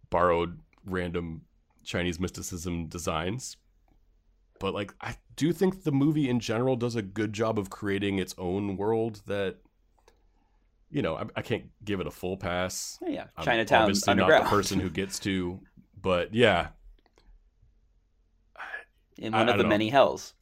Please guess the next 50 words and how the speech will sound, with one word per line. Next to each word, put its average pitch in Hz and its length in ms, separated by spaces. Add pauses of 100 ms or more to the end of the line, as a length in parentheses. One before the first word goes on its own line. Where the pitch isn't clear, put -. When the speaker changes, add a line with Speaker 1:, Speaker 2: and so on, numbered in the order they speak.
(260)
Speaker 1:
<laughs> - 580 (640)
I 120 80
just 117 120
do 123 80
think 110 140
it's 95 100
interesting 95 320
it 92 40
was 85 120
given 82 280
that, 76 160 (160)
it 98 140
was 87 140
given, 95 400
like, 87 200
a 92 60
writing 80 360
pass 80 320
with 82 120
that 76 180
in 78 80
mind. 76 500 (360)
Speaker 2:
Uh, 107 240 (640)
I 139 100
was, 160 260
I 135 160
was 131 240
just 131 200
watching 110 400
a 98 80
thing, 98 360
and 95 160
one 101 100
of 98 60
the 98 80
reasons 98 340
I 90 100
say - 140
that 90 180
there's 95 180
a 92 40
lot 90 180
of 87 140 (140)
studio 90 460
interference 85 560 (340)
where 95 500 (240)
they, 98 360
they 90 280
chopped 104 480
out 98 380